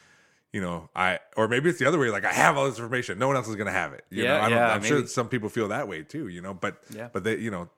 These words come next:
Speaker 1: to wanna help people or even, you know, th-, I think there's way more people doing it than they even ex-, you know, suspect that they're doing it.
Speaker 2: And that's a beautiful thing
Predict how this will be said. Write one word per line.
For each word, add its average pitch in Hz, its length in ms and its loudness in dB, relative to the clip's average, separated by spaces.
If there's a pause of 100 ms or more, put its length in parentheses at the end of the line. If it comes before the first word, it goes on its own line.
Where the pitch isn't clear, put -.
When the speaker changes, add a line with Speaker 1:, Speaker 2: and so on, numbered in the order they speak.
(120)
Speaker 1:
to 107 100 -6
wanna 117 180 -2
help 113 260 -4
people 90 220 -6
or 85 140 -6
even, 90 400 -10 (440)
you 90 80 -10
know, 80 200 -8
th-, 92 140 -6 (120)
I 95 60 -4
think 107 140 -2
there's 92 120 -2
way 101 220 2
more 92 240 -2
people 85 220 -8
doing 85 300 -4
it 76 120 -12
than 80 100 -12
they 78 160 -10
even 78 380 -14 (100)
ex-, - 180 -20 (120)
you 76 80 -16
know, 82 60 -18
suspect 82 420 -10
that 73 100 -10
they're 71 140 -14
doing 71 240 -18
it. - 80 -20
Speaker 2:
And 123 80 -6
that's 113 180 -4
a 98 40 -8
beautiful 98 340 -8
thing 85 260 -10